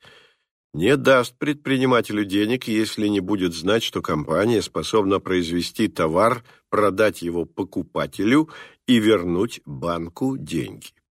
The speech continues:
Каждый экономический субъект обладает определенными сведениями, прежде всего о себе самом, о своих вкусах, интересах, потребностях и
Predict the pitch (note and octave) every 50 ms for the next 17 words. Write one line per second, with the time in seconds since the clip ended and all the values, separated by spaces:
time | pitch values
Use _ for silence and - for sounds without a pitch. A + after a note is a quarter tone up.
0 | _ _ _ _ - - C3 D3+ E3 D3 B2+ A#2 C3+ C3 B2 - _ - A2+ G#2+
1 | - A#2 G#2 G#2 G#2 A#2 B2+ - - A2 G2 - - A2 G2+ F2+ - - G2+ F2
2 | E2 F#2+ A#2 D3+ D#3 - - - - - _ _ _ _ _ _ - G#2+ A2+ G#2
3 | G2+ G#2+ A#2 A#2 D3 D3+ D3 C#3+ C3 - A#2 G2+ - A#2 A2 G#2 A#2 C3 D3 D#3
4 | D3+ D3 C#3+ C#3 C#3 C3+ C3+ B2+ - - - C3+ E3 D3+ G#2 F2+ F2 E2+ E2+ E2
5 | E2 E2 E2+ F2 E2+ - F2+ F#2 F#2+ G#2 G2+ G2 A2 - - - G#2+ F#2+ G2+ G#2
6 | G2 - - F#2 E2+ - - F2 D#2+ F2+ E2+ D#2+ - - E2 D2+ D2+ E2 A2+ D3
7 | F3+ - - - F#2+ - - E2 D#2+ D#2+ F2 D#2+ - - - - _ - - G#2
8 | A#2 A2+ - D3+ C#3 - A2 F#2 D#2+ - D#2 C#2 D2 E2 G#2+ B2+ - - D#3 -
9 | - - - - - - - _ _ - G#2 F#2+ D#2 - D#2 E2+ F#2 G#2+ A#2+ C3
10 | C3 - - B2+ - - F#2+ A2 B2